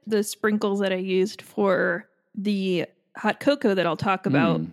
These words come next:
Speaker 1: later in the episode, 'cause I was going to do the sparkles, but then Macaroon said that you can get spark-, you can inhale sparkles.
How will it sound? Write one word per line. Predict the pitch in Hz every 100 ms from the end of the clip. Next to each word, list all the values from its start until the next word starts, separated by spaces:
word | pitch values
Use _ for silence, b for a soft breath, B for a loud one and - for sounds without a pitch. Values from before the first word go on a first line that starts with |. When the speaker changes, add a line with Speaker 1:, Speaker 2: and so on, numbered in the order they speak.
| -
Speaker 1:
later | 208 214 208
in | 202
the | -
episode, | 175 185 - 170 170
'cause | - 226
I | 208
was | 202
going | 233 233
to | 226
do | 202 190 185
the | 202
sparkles, | - 196 185 170 -
but | -
then | 196 202 - _ _ _ _ 202
Macaroon | 208 214 202 208 214 185 185
said | 202 185
that | 175 - b _ -
you | 233
can |
get | 226 220
spark-, | - 202 196 -
you | 208
can | 214
inhale | 202 233 202 180
sparkles. | - 170 - - - -